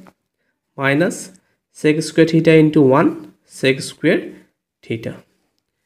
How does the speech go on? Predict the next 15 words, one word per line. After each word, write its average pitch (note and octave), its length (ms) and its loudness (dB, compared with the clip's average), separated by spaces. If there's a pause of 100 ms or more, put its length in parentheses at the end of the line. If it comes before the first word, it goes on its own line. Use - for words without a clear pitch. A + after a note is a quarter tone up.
(400)
যিহেতু C#3 200 -2 (100)
সপক্ষত F#3 600 2 (140)
চেক D#3 220 2
টু E3 120 4
দি D#3 140 2
পাৱাৰ E3 220 4
ফ'ৰ F3 160 2 (100)
থিটা F3 260 2 (560)
মাইনাছ D3 360 -2
চেক D3+ 140 -2 (100)
স্কুৱেৰ E3+ 300 2
থিটা F3 260 2
দিয়া F3+ 160 4
আছিলে, F3 200 0 (440)
আমি C#3+ 100 0